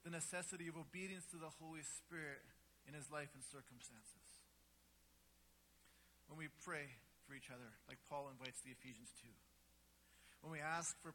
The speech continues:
prayer like Paul does, we actually begin to weave our hearts with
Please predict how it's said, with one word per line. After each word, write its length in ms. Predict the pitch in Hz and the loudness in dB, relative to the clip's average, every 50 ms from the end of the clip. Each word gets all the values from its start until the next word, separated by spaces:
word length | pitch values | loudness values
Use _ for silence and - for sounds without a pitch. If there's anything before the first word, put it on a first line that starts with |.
| - | 0
prayer 160 | - 160 151 | 2 4 4
like 160 | 147 143 139 135 - | 6 4 2 -2 -2
Paul 240 | - 156 151 147 127 | 0 0 0 0 0
does, 280 | 131 120 117 117 - - - - - - - - - - - - - - - - - - - - - - - - - - - - - - - - - - | -4 -6 -6 -8 -10 -10 -10 -10 -12 -16 -20 -20 -20 -20 -20 -20 -20 -20 -20 -20 -20 -20 -20 -20 -20 -20 -20 -20 -20 -20 -20 -18 -16 -16 -16 -14 -8 -2
we 80 | 147 151 | 0 2
actually 240 | 160 160 - 175 151 | 2 2 0 -2 -2
begin 240 | 147 143 156 156 156 - | 0 0 0 0 0 0
to 80 | 156 143 127 - - - - 135 135 147 | -2 -2 -4 -6 -10 -14 -14 -10 -6 -4
weave 320 | 175 185 185 190 190 151 - - | -2 0 0 0 0 0 0 4
our 240 | 151 151 151 143 - | 6 6 6 6 6
hearts 320 | 160 156 160 165 - - - - - - - - - - | 4 4 4 4 0 -4 -6 -6 -8 -14 -18 -20 -18 -14
with 80 | 131 | -12